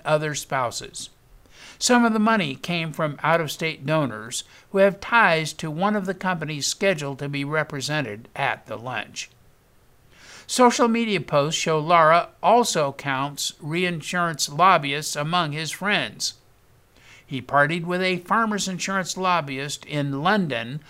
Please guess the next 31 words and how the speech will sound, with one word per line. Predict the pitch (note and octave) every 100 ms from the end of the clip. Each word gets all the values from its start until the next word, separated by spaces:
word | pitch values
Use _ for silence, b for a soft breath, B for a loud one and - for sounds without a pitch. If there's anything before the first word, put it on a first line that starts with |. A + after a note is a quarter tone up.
| B B -
on | D#3
New | F3+ G#3
Year's | G#3 G3+ E3+
Eve, | G3 F3 D#3
just | D#3+ D#3 F#3
a |
week | F3 G#3+ B3 D3+ -
before | C3 C3+ E3+ D#3
his | E3 D3+
inauguration. | D#3 C3+ C3 C3 C#3 D3 D3+ C#3 - _ _ _ _ _ _ _ B B B B B B
And | D3+ D3+ D#3+ F#3+
the | D#3+
San | - E3+
Francisco | C#3 D3 C#3+ D3+ C3+ D3+ C#3
Chronicle | - F3+ G#3 F#3 D3+ D#3 D#3
characterizes | - A3 G#3+ G#3+ F#3+ E3+ D3 D#3 C3+
his | D3+
apo-, | C#3 - F#3 G3 F#3
his | C#3+ E3 D3+ C#3+ - B B B
apology | D#3 - - A#3 A#3+ E3+ B2+ C3
about | B2+ B2 B2 B2
the | C3+
contribution | C3+ C3+ C3 C3 C3 B2+ C#3 C3
ethical | E3 G3+ - D3+
problems | - C3+ A2 G#2+ A#2+ B2+ F3 F3 - B B B B
and | E3 D#3+ C#3
blame | F3 A#3 G3+
shifting | - D3+ - D3 C3+
on | C3+
his | C3
staff | - - F3 E3+ D3+